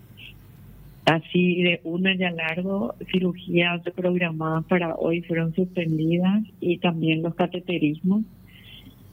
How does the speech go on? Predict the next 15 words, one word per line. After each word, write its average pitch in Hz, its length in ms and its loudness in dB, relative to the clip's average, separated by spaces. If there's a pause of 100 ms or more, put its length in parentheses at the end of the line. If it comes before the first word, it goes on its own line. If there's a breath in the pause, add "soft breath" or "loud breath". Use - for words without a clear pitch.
(120)
Ayer, 180 840 0
eh, 190 100 -4
me 175 180 -2
comunicaron 180 760 0
todos 170 300 0
los 180 160 0 (120)
médicos 165 520 0
del 180 200 0
sector 170 540 -4 (800 loud breath)
y 170 160 0
el 160 80 -4
personal 165 580 0
de 175 120 2
Blanco 170 540 -4
que 160 300 -4